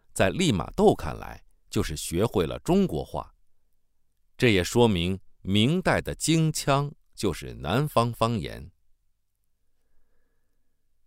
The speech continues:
战争既给人民带来了灾难和痛苦，也推动了不同地区人民的融合和交流。多民族的内迁曾给唐朝带来了极大的繁荣，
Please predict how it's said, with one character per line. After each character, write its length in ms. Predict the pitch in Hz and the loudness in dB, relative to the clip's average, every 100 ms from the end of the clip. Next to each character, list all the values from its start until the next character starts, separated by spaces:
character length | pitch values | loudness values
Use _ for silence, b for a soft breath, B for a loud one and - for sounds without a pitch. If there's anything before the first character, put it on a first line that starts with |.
| _ _ _ _ _ | _ _ _ _ _
战 240 | 123 113 | 2 2
争 340 | 95 110 110 110 | 4 2 2 0
既 180 | - 117 | 0 0
给 140 | 85 | 0
人 160 | 82 110 | 0 0
民 180 | 92 101 | 0 0
带 220 | 135 90 | 0 0
来 160 | 71 87 | 0 -2
了 140 | 78 | -4
灾 260 | - 139 151 | 2 4 4
难 260 | 151 80 | 2 0
和 140 | - 92 | -2 -6
痛 260 | - 98 | -4 -4
苦， 300 | - - - _ _ _ _ b b b | -6 -14 -20 _ _ _ _ b b b
也 180 | 95 110 | 2 2
推 280 | - 175 185 | 4 2 4
动 160 | 160 | 4
了 100 | 90 | 2
不 280 | - - 277 | 2 2 2
同 220 | - 104 | 2 0
地 180 | - 107 | 2 0
区 220 | - 107 | 2 0
人 180 | 85 90 | 2 2
民 260 | 127 92 117 | 2 2 2
的 100 | 73 | 2
融 300 | 76 110 156 | 2 0 0
合 240 | - 92 | 0 -2
和 160 | - - | 0 -2
交 300 | - 151 160 | 2 4 4
流。 260 | 107 50 - _ _ _ _ _ _ _ _ _ _ _ _ _ _ _ | 0 -6 -12 _ _ _ _ _ _ _ _ _ _ _ _ _ _ _
多 260 | 147 165 | 8 10
民 240 | 151 107 117 | 10 8 4
族 180 | 92 95 | 2 4
的 100 | 104 | 4
内 220 | 101 71 | 4 0
迁 380 | - 87 82 - _ _ | -2 0 0 -2 _ _
曾 200 | - 117 | 0 2
给 140 | 98 73 | 2 -2
唐 360 | - 76 123 | -2 0 2
朝 300 | 175 73 82 | 2 2 0
带 220 | 95 131 80 | 2 4 4
来 160 | 73 | 2
了 140 | 92 65 | 0 -2
极 300 | - 90 170 | -4 -2 0
大 220 | 175 90 | 2 2
的 100 | 69 | 0
繁 280 | - 67 85 | -6 -6 -4
荣， 260 | 76 50 | -6 -10